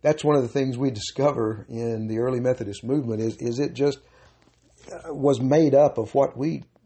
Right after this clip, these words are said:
call today the nones and the dones. People who had once been part of the institutional church but had dropped out and were,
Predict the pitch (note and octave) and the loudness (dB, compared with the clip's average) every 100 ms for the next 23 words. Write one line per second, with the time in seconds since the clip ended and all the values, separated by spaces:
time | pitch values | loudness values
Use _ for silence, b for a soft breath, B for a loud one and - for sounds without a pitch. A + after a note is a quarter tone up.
0 | _ _ _ _ - B2+ C#3 C3 A2+ C3+ | _ _ _ _ -6 2 2 2 2 4
1 | C#3+ A2 A#2 D3 D3+ C#3+ C3 B2+ C#3+ G3+ | 4 2 4 4 4 0 -2 0 -2 -2
2 | - - - _ _ _ _ _ _ _ | -8 -16 -20 _ _ _ _ _ _ _
3 | - E3+ E3 D3+ D#3 A#2+ C3 D#3 - D#3 | 0 2 4 4 4 4 2 0 0 -2
4 | D#3+ A#2 C#3 C#3+ C3+ D3+ - - D#3 D3+ | 0 2 2 2 0 -2 -6 -12 -10 -10
5 | B2 A2 C#3+ E3+ - G#2+ G#2 G2+ C3+ D3 | -10 -6 -4 -4 -4 -14 -10 0 2 2
6 | - C3+ D#3 D#3 B2 A2 | 2 4 4 4 2 -2